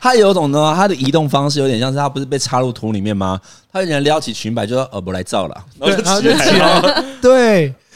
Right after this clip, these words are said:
Speaker 2: 他就走到另外一边去，然后说：“哦，那我要改变一下我自己。”但他也可以不改变自己，就是，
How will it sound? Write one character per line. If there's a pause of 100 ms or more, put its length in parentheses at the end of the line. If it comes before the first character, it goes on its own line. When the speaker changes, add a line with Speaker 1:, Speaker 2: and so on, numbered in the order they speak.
(100)
Speaker 2:
他
就
走
到
另
外
一
边
去，
然
后
说
：“哦，
那
我
要
改
变
一
下
我
自
己。”
但
他
也
可
以
不
改
变
自
己， (300)
就
是，